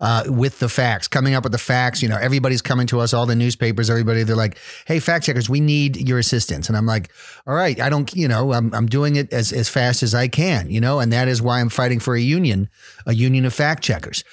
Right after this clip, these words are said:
because, you know, you monsters, you capitalist pigs are taking advantage of me. You're exploiting the labor, and, and I'm just a cog in a machine to you.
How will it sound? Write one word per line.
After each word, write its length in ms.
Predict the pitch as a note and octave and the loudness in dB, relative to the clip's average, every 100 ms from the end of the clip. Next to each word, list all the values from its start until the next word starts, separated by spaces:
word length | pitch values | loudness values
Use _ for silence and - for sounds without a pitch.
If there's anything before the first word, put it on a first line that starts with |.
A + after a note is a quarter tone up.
| - - | -16 -6
because, 460 | A#2+ C3+ A#2 A2 | -2 0 0 0
you 80 | C3+ | 0
know, 100 | A2+ | 0
you 240 | G#2+ D3 D#3 | 2 2 2
monsters, 560 | C#3 C#3 C3 A2+ A#2 | 2 0 0 0 2
you 220 | A2 A2+ | 2 2
capitalist 640 | G#2+ C3+ C3 C3+ C3 B2+ - | 0 0 0 0 -2 -2 -2
pigs 420 | C3+ G#2+ A2 - - - - | 0 0 -2 -4 -8 -10 -4
are 80 | A#2+ | 0
taking 280 | D3+ D3+ | 0 0
advantage 420 | C#3 A#2+ C3 C3+ B2 | 0 0 2 2 2
of 60 | |
me. 60 | C3+ | 2
You're 160 | B2 | 0
exploiting 580 | A2 - - D3+ D3+ C#3+ | 0 -4 -2 -2 0 0
the 80 | C3 | 0
labor, 480 | A#2+ A2+ G#2+ A2 - _ - - - | 0 0 0 -2 -4 _ -20 -20 -4
and, 260 | A#2 A#2+ A2+ | 0 2 2
and 160 | A#2+ A#2 | 2 2
I'm 160 | C#3 | 2
just 180 | D3 C#3+ | 0 0
a 60 | B2 | -2
cog 320 | D3 C#3 C#3 | 0 0 0
in 80 | B2+ | 0
a 60 | |
machine 480 | A#2 - C#3+ D3 D#3 | 0 0 2 2 2
to 120 | A#2 | 2
you. 280 | G#2+ D#2+ | 0 -2